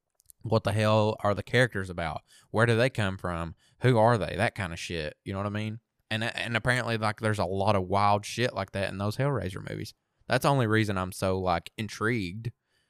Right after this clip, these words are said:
And plus, I haven't watched a horror movie in a really long time. Like, I'm not a big horror movie buff.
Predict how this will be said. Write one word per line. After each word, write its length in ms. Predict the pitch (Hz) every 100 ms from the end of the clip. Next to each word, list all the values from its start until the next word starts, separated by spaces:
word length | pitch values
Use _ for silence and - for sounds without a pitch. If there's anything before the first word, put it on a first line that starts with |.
| _ _
And 120 | 123 135
plus, 240 | 233 262
I 80 | 269
haven't 220 | 277 -
watched 240 | 156 - -
a 100 | -
horror 380 | 117 147 135 98
movie 260 | 95 92
in 80 | 87
a 60 | 87
really 240 | 95 107
long 240 | 104 107
time. 460 | 104 110 113 82 - _ _
Like, 140 | - 104
I'm 100 | 143
not 100 | 143
a 40 |
big 220 | 117 107 98 _ _ _
horror 420 | - 123 110 98
movie 280 | 98 98 90
buff. 560 | 101 110 78 90 -